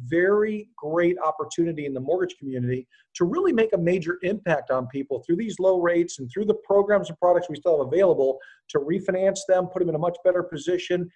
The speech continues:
help them rebuild some of their wealth out of their equity and get in a really good position. And then on the, the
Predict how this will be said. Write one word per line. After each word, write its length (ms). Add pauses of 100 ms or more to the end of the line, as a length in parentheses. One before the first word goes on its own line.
(180)
help 220
them 180
rebuild 560
some 220
of 120
their 120
wealth 400
out 80
of 80
their 200
equity 400 (280)
and 120
get 120
in 100
a 40
really 240
good 180
position. 420
And 120
then 100
on 140
the, 80 (260)
the 160